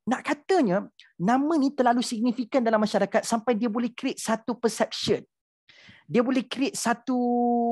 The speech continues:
orang kata apa, satu, satu gelombang, ah, sangkaan. Hanya dengan nama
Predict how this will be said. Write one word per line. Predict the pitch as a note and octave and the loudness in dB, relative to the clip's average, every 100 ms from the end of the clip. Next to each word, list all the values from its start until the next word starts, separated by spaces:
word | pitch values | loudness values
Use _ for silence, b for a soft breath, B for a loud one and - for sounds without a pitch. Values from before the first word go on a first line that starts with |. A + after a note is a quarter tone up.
| A#3 - | 0 0
orang | A3+ | 0
kata | A3 A#3+ A#3+ | 0 0 0
apa, | C#4 | 0
satu, | A#3+ A#3 A#3+ A#3+ A#3 - - B B B B B | -2 -4 -4 -4 -4 -8 -14 B B B B B
satu | - A#3 - C4 B3+ B3+ B3+ B3+ G3 | -6 -6 -4 -4 -2 0 2 0 0
gelombang, | G#3+ A#3+ C4+ C#4+ A3+ A3+ C#4+ D4 _ _ _ - | 0 2 2 4 4 4 0 -10 _ _ _ 0
ah, | G3+ G#3 G#3 G#3+ G#3+ G#3+ G#3+ - - | 4 6 6 6 6 6 4 2 -10
sangkaan. | - C4+ C4+ C#4+ - D#3 - _ _ _ _ _ _ _ _ - | -4 -2 0 0 0 -2 -6 _ _ _ _ _ _ _ _ -2
Hanya | C#4 D#4+ | 2 2
dengan | C#4 C4+ C4+ | 4 2 2
nama | C#4 | 0